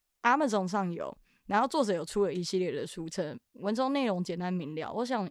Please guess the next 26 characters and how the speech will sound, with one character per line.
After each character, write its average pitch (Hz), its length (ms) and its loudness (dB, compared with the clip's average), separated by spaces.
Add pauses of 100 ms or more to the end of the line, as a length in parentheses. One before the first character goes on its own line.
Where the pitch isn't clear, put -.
英 320 240 -2
检 185 260 -4
中 233 280 -6
级 160 280 -10
通 196 240 -2
过 196 160 -4
的 151 100 -6
人 120 300 -10
阅 214 180 0
读 156 160 -8
不 175 160 -12
会 196 100 -2
有 - 80 -4
太 175 160 -10
大 151 160 -8
的 - 60 -14
障 170 240 -8
碍。 170 240 -12 (640)
When 226 140 2
I 302 80 6
was 294 220 2
selecting 196 600 0
my 185 220 -2
public 208 500 -2
speaking 180 460 -6
topic, - 380 -10